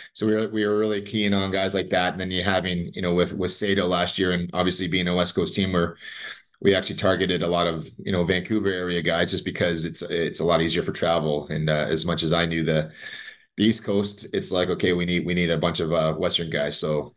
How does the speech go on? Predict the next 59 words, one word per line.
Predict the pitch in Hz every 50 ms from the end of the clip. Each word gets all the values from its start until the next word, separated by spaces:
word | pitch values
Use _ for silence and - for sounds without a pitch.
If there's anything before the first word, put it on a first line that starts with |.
| _ _ _
you | - - 82
know, | 78 76
we, | 78 85 87
we | 80 82 85 85 80
ran | 82 85 85 80
through | 82 87 85 78
a |
lot | 80 82 82
of | 82 80
guys, | 82 82 87 98 104 101
and | 107 101
then | 101 101
we, | 101 101 101 98 98 101 - - - _ -
you | 95 92
know, | 90 90
coming | 90 - 104 95 98 95
into | 92 87 85
camp | - 98 92 87
one, | - 98 101 95 87
we | 92 92 90
added, | 90 92 95 92 90 87 80 - - _ _ - - - - - - - - _ _ _ _
shoot, | - - - 104 104 101
there | 95 92
was | 92 92 90 82
an | 92 92 90 92
extra, | 95 - - - 95 92 90 87 85 85 82 82 - _ _ _ _ _ _ -
you | 87 87
know, | 85 80
four | - - 90 92 90
or | 87
five, | 82 - - 90 85 85 82 82 82 80 80 82
uh, | 82 80 78 78
college | 80 - 87 87 87 -
players | - 85 82 80 78
that | 80 80
didn't | - 82 82 85
have | 82 80
any | 85 87 90 87
experience. | 80 - - 78 80 80 80 80
We | 82
just | 78 - -
wanted | 82 80 80
to | 78
see | - - 85
what | 80 78 73
they | 78 78 78
could | 80 80
do. | 76 85 87 85 82 - - -
And, | - 78 76 73 76 71
uh, | 73 76 73 73 73 73 - _ _ _ - - - - - - - - - - - - _ -
you | 85 82
know, | 82 82 87
then | 80 87 87
it | 87 82
just | 80 80 80 -
kind | - 87 85
of | 82 80 80
started, | - 90 85 82 82 80 80
uh, | 82 80 80 78